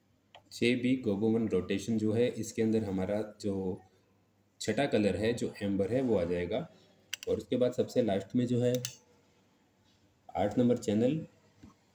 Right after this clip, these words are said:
ये स्टॉप है आयरिस से शटर वाला जो हम इसको select करते हैं, ये आप देख सकते हैं,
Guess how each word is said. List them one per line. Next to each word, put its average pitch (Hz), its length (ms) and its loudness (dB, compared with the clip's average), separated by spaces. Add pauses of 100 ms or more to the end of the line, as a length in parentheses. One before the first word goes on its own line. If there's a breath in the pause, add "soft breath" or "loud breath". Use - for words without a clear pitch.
(100)
ये 120 100 2
स्टॉप 123 380 4
है 139 220 4
आयरिस 104 340 2
से 127 80 2
शटर 107 280 -2
वाला 104 220 2
जो 101 180 -2
हम 101 140 0
इसको 98 220 -8
select 92 300 -6
करते 98 260 -6
हैं, 147 140 0 (1080)
ये 92 140 0
आप 92 140 -6
देख 90 160 -4
सकते - 300 -4
हैं, 139 120 -2